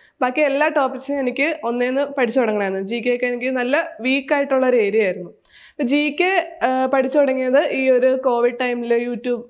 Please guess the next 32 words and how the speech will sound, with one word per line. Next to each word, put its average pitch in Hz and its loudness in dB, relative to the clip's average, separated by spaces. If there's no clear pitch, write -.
ഏഹ്, 220 2
വീഡിയോസ് 233 2
ഒക്കെ 233 -2
കണ്ട്, 233 2
ഏഹ്, 226 0
ജി 226 0
കെ 233 2
പാർട്ട് 226 -2
വീക്ക് 294 0
ആയിട്ടുള്ള 285 2
എല്ലാത്തിൻ്റെയും 240 0
ബേസ്, 233 2
ഏഹ്, 208 2
സെറ്റ് 214 0
ചെയ്തെടുത്തത് 208 2
ആ 208 2
ഒരു 202 0
ടൈമിലായിരുന്നു. 180 -4
അതുപോലെ 269 4
തന്നെ, 277 0
ഏഹ്, 240 2
പ്രീവിയസ് 254 2
ഇയർ 254 2
ക്വസ്റ്റ്യൻസും 233 2
നോക്കി 240 2
തുടങ്ങി. 185 0
ആ, 254 0
ഏഹ്, 226 0
നമ്മൾ 254 4
പഠിച്ചു 269 2
തുടങ്ങുമ്പോ 285 2
തന്നെ, 247 -4